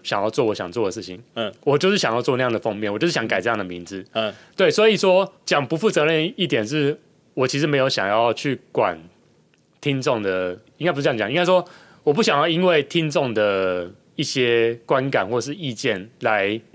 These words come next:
Speaker 1: 改变我的主轴的要进行的方式。
Speaker 2: 就我们也是一直探索嘛，我们前面
Speaker 1: 对。
Speaker 2: 会想要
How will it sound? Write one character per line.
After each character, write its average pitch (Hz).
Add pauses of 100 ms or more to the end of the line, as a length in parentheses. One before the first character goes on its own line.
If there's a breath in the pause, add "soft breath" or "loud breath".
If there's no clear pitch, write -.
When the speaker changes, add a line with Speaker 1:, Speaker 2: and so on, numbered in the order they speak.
Speaker 1:
改 -
变 131
我 120
的 101 (160)
主 101
轴 98
的 101
要 120
进 120
行 98
的 95
方 95
式。 95 (320 soft breath)
Speaker 2:
就 190
我 147
们 110 (340)
也 123
是 170
一 190
直 156
探 147
索 -
嘛， -
我 -
们 104
前 123
面 139 (160 loud breath)
Speaker 1:
对。 107 (360)
Speaker 2:
会 196
想 131
要 151